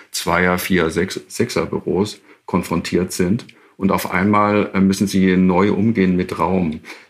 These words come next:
Aus, ähm, systemischer Beratungssicht, ähm, diese Situation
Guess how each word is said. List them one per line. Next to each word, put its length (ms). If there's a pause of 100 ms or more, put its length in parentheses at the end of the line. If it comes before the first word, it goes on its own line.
Aus, 460
ähm, 380
systemischer 960 (100)
Beratungssicht, 1160 (440)
ähm, 460
diese 240
Situation 1080